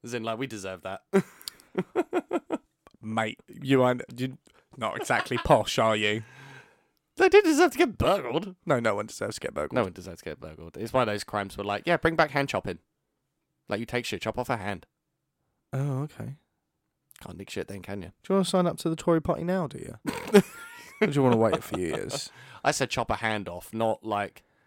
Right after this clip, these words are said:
Speaker 1: <laughs> take out the marginalised.
Speaker 2: Not chop off civil liberties.
Speaker 1: Yeah.
Speaker 2: Wait, civil liberties a good thing? I feel,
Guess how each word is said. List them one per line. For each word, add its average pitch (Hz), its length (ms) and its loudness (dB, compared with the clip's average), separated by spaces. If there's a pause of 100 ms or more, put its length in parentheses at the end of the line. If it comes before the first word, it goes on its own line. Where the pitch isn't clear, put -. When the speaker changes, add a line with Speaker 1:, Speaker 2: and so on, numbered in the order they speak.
(180)
Speaker 1:
<laughs> - 380 -8
take 123 280 -2
out 113 140 -2
the 113 60 -4
marginalised. 120 460 0
Speaker 2:
Not 131 280 2
chop 123 320 2
off - 320 0 (100)
civil 104 300 -2
liberties. - 640 -8 (180)
Speaker 1:
Yeah. 101 180 -2
Speaker 2:
Wait, 90 100 -8
civil 156 240 -4
liberties 170 400 -2
a 131 40 -6
good 127 160 -4
thing? 214 300 -6
I 147 60 -8
feel, 160 260 -8